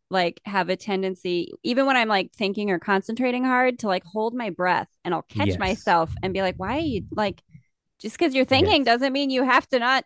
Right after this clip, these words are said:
Speaker 1: be <laughs> breathing." Like, what are you
Speaker 2: Yes.
Speaker 1: doing?
Speaker 2: Exactly. And so we naturally breathe the way that I'm describing to you as babies, and something happens and we learn the wrong pattern, right? So just at the bottom of that exhale,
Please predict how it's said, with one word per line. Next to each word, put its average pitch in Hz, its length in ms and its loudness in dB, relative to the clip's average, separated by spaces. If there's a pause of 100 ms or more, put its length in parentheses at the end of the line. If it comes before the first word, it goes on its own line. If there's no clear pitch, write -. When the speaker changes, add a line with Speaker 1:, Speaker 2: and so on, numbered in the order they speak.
(140)
Speaker 1:
be 226 120 -6
<laughs> 381 400 0
breathing." - 380 -2 (440)
Like, - 160 0
what 285 120 -2
are 302 40 -2
you 294 80 2
Speaker 2:
Yes. 311 180 2
Speaker 1:
doing? - 160 -4 (640)
Speaker 2:
Exactly. 107 560 0
And 107 120 -4
so 117 240 2
we 135 120 2
naturally 139 580 -2
breathe 117 480 0
the 107 100 -2
way 104 140 0
that 95 80 -6
I'm 98 80 -12
describing 98 460 -8
to - 120 -6
you 95 120 0
as 98 200 -4
babies, 95 540 -2 (100)
and 110 160 -4
something 123 340 0
happens 98 480 -6
and 104 100 -6
we 101 100 -4
learn 101 460 -6 (200)
the 104 140 -4
wrong 85 240 -8
pattern, 92 380 -2
right? 92 240 -6 (920)
So 104 480 4 (920)
just 117 180 -2
at 110 120 0
the 101 60 -6
bottom 104 280 2
of 104 220 -4
that 104 260 -2 (140)
exhale, 143 640 -2